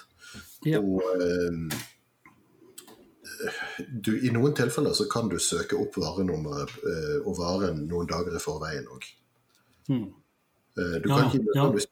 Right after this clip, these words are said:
Speaker 2: kjøpe det tidligere, men du kan i hvert fall få infosiden opp.
Speaker 1: Ja da, og derfor er, jeg tror, eh, når Polet legger ut sine lister, så ligger faktisk, eh, varenummeret i lista, så du kan, eh, plukke det derfra.
Speaker 2: Mm.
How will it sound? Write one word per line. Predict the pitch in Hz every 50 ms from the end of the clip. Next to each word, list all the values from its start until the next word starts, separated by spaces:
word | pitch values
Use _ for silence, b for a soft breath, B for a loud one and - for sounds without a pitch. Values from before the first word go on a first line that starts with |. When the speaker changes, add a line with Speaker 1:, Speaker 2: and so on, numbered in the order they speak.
| - -
Speaker 2:
kjøpe | 123 123 120 - - -
det | 139 139
tidligere, | - 104 87 82 85 82 78 78
men | 80 82 85 90
du | 92
kan | - 110 107
i | 104 92
hvert | 90 -
fall | 98 92
få | - 110 104 101 110 110
infosiden | 107 98 - - 76 73 71 - - 78 73 69 - - - -
opp. | - - - - - - _ _ _ _ _ _ _ _ _ _ _ _ _ _ - -
Speaker 1:
Ja | 165 147 139
da, | 135 151 147
og | - 143 135 139
derfor | 135 139 - 139 139 143
er, | 151 156 147
jeg | 147 -
tror, | 147 143 147 147 139 147 143
eh, | 143 139
når | 139 147 143 139 143 147 147 147 143 143 135 139 -
Polet | - 120 120 120 131 135 135 131
legger | 127 107 110 123 127
ut | - 147
sine | 127 113 120
lister, | 123 131 120 - - - 156 147
så | - 151 131
ligger | 120 123 131 131 131
faktisk, | - 113 - - - 123 - - - 135 127
eh, | 123 123
varenummeret | 123 123 113 107 107 113 110 107 113 120 135 156
i | 139 120 120 117
lista, | 123 123 - - - 139
så | 135 - 151 131
du | 123 131 123 120
kan, | 123 127 123 123 123 123 123 123
eh, | 120 117
plukke | 139 120 - -
det | 120 123 120 113
derfra. | 113 110 - - - - _ _ b b b b b b - 117
Speaker 2:
Mm. | 110 101 -